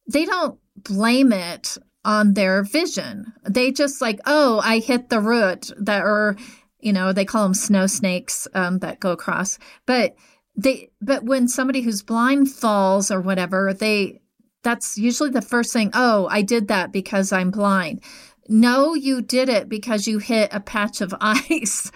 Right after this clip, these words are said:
you know, or, you know, or you hit one of those snow snakes or, um, and, but I think that, I, I think, like you said originally, Bill, it is important to fall down. It's important to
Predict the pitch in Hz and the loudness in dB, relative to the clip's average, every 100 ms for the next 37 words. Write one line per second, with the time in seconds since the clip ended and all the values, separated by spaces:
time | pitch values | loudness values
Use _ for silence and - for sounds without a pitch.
0 | 311 247 247 226 208 208 202 208 196 196 | -14 -2 2 2 2 0 0 0 2 2
1 | 190 - - - _ _ 220 208 202 190 | -2 -6 -18 -20 _ _ 0 2 4 2
2 | - 208 214 202 226 - 202 202 185 180 | 0 0 0 0 -2 2 2 4 2 0
3 | - - 196 196 196 190 165 - - - | 0 2 2 2 0 -4 -6 -8 -8 -4
4 | 180 175 - - - _ - 190 190 175 | -2 -2 -6 -20 -20 _ -2 0 0 -2
5 | 185 202 - _ 220 208 202 208 - 202 | -6 -8 -12 _ 0 2 0 -2 -2 0
6 | 269 254 247 277 302 311 - 226 202 196 | 2 0 -2 -2 -2 -4 -4 -2 0 -2
7 | - _ _ _ _ _ _ _ 160 - | -8 _ _ _ _ _ _ _ -16 -6
8 | 220 226 233 233 - - 294 302 285 240 | -4 -2 -2 -4 -6 -2 0 0 -2 -4
9 | 202 240 240 240 208 202 202 208 190 208 | -2 -2 0 0 0 0 0 0 2 2
10 | 202 202 196 196 - 233 214 262 269 277 | 2 2 2 2 2 0 0 2 2 4
11 | 240 226 220 202 220 240 240 - 220 202 | 2 2 0 0 4 4 4 0 -4 -2
12 | 226 196 196 202 190 190 185 185 - 214 | 0 2 2 2 2 0 0 -2 2 2
13 | 202 240 240 226 214 202 - 202 190 | 2 0 0 2 0 0 -2 0 -2